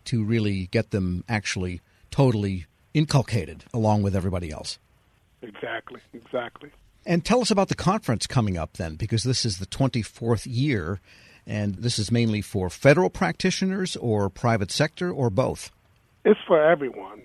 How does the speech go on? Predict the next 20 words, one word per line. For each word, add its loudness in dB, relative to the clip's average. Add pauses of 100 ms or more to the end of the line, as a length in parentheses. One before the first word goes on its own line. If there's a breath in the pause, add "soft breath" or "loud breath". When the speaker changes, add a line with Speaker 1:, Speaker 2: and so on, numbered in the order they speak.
Speaker 2:
So -2
if -12
you're -2
in -6
private 4
sector, 0
you're -8
in -10
academia, 0
you're -4
in -6 (100)
federal 2
sector, 2 (300 loud breath)
we -6
try 6
to -2
put -4
together 0
a -6
robust 2